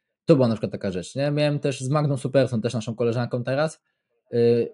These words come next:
był wykład na konferencji Kongresu Dietetyka, a tam miałem wykład o jajkach.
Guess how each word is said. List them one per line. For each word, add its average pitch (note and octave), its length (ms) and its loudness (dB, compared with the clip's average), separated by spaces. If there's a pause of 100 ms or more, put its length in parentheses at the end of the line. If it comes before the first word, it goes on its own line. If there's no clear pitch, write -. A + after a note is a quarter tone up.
był B2+ 280 0
wykład C#3+ 520 0
na A#2+ 160 -4
konferencji B2+ 520 -2
Kongresu B2 400 -2
Dietetyka, A#2+ 440 -2
a B2 60 0
tam A#2+ 120 0
miałem A#2+ 260 -4
wykład B2 280 -4
o A#2+ 80 -4
jajkach. C3 540 0